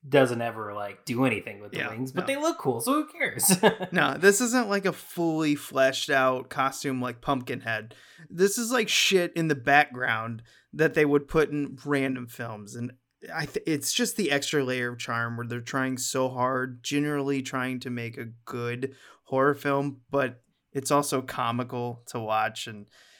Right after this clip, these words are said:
Speaker 2: <sighs> I, I, it's so enjoyable. But yeah, we end this, and then they're driving off. The house just explodes, and I realized during this film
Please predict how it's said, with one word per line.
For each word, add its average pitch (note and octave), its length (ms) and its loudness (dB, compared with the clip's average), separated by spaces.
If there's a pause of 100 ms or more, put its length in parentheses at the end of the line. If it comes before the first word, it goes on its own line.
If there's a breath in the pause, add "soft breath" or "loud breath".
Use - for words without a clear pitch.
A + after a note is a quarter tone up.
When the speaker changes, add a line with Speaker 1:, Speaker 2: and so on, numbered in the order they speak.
(160 soft breath)
Speaker 2:
<sighs> - 440 -20
I, - 60 -4 (840 loud breath)
I, C3 420 -2
it's C#3 160 -4
so C3 260 0
enjoyable. G#2+ 680 -10 (320 loud breath)
But D#3+ 260 4 (340)
yeah, E3 180 6
we E3+ 200 4
end G3 220 4
this, D3 500 0
and D#3 200 0
then D3+ 100 2
they're D3+ 120 6
driving D3 440 6
off. B2+ 480 0 (120)
The C#3 120 0
house D#3+ 460 4
just D#3+ 240 -2
explodes, B2+ 1000 -2
and B2+ 120 -6
I C3+ 40 0
realized C#3 600 0
during B2+ 160 -6
this A#2+ 160 -8
film A#2+ 300 -6